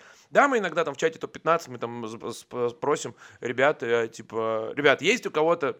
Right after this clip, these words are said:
типа, на, на гендерную вечеринку?" Там Саня Слесарев попросил, вот,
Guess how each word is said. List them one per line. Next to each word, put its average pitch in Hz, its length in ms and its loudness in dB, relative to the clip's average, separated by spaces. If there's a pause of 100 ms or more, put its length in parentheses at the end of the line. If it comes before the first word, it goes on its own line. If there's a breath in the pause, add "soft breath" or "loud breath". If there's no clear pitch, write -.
(140)
типа, 107 360 -4
на, 131 220 -2
на 127 200 -2
гендерную 123 480 0
вечеринку?" 120 380 -8
Там 107 140 -18
Саня 120 200 -2
Слесарев 110 380 -8 (380 loud breath)
попросил, 139 500 -6 (340 soft breath)
вот, 117 280 -8